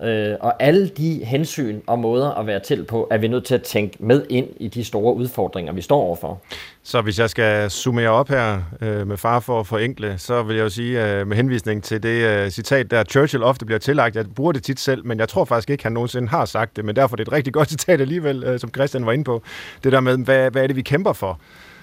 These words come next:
Speaker 2: Øh, hvis ikke det er værdien af de her fænomener, som, som humaniora, øh, studerer, så kan man sige, jamen nu er det ikke bare humaniora, vi kæmper for, men måske også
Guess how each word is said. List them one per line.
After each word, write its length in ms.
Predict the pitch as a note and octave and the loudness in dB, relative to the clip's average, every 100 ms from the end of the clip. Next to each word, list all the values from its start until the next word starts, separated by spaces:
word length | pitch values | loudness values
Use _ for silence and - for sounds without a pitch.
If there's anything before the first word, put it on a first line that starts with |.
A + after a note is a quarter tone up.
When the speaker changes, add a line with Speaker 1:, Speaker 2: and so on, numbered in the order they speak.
| - - | -16 0
Speaker 2:
Øh, 920 | B2+ A2 G#2 G2 G2 F#2+ F#2+ F#2 F#2 F2 | 4 4 4 2 2 0 -2 -2 -6 -4
hvis 180 | A2+ B2+ | -2 2
ikke 260 | C3+ C#3 | 2 2
det 200 | G2+ A#2 | 0 2
er 220 | G#2+ B2 A#2+ - - - _ - | 4 2 -2 -12 -20 -20 _ -4
værdien 320 | C3+ A#2 B2+ | -2 -2 -4
af 80 | G2+ | -4
de 60 | A#2 | -2
her 60 | |
fænomener, 500 | A#2+ A#2 A2 C3 G#2+ | -2 -2 0 0 -2
som, 380 | G2 G#2 G2+ - | -2 -4 -4 -6
som 220 | - G#2+ | -6 -4
humaniora, 640 | G#2+ G#2 G2+ G#2+ B2+ B2+ G#2+ - - - - _ _ | -2 -2 0 0 2 2 0 -6 -20 -20 -20 _ _
øh, 360 | B2 G#2+ G#2 G2 | 0 2 2 -2
studerer, 440 | - A#2 C3+ G#2 | -2 2 4 4
så 100 | A2 | 2
kan 40 | C3+ | 0
man 60 | |
sige, 200 | A2+ C3 | 0 -2
jamen 320 | B2 A#2+ B2 | 0 0 2
nu 160 | C3+ D3 | 2 4
er 80 | B2+ | 2
det 40 | |
ikke 120 | C3 | 2
bare 240 | C3 C3 B2+ | 2 2 2
humaniora, 400 | A2+ A2 C3 C#3 | 0 0 2 0
vi 80 | A#2 | 0
kæmper 280 | A#2+ B2 | -2 -2
for, 320 | A2+ - D#3 - | 0 0 0 -2
men 160 | A2+ A2 | -4 -4
måske 280 | A2 C3+ B2 | -4 0 0
også 320 | B2 - | -2 -8